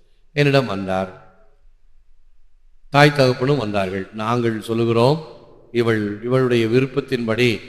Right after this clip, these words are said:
இந்த பிள்ளையை திருமணம் செய்ய வேண்டும்" என்கிறார். எங்களுக்கு பிடிக்கவில்லை, ஏற்றுக்கொள்ள மாட்டேங்கிறாள். சரி, அப்பொழுது தவக்காலம் ஆரம்பிக்கிறது. இந்த தவக்காலத்தில்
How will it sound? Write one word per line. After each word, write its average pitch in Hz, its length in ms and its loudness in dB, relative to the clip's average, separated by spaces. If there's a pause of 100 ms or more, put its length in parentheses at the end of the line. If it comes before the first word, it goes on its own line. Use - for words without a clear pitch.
(280)
இந்த 135 160 0
பிள்ளையை 120 480 0
திருமணம் 117 320 -2
செய்ய 107 180 -2
வேண்டும்" 98 360 -6
என்கிறார். 95 280 -4
எங்களுக்கு 113 400 -6
பிடிக்கவில்லை, 101 920 -6
ஏற்றுக்கொள்ள 123 440 -2
மாட்டேங்கிறாள். 98 720 -4 (880)
சரி, 139 380 4 (1000)
அப்பொழுது 117 640 -2
தவக்காலம் 113 560 -2 (120)
ஆரம்பிக்கிறது. 107 720 -6 (640)
இந்த 110 200 -4
தவக்காலத்தில் 107 760 -2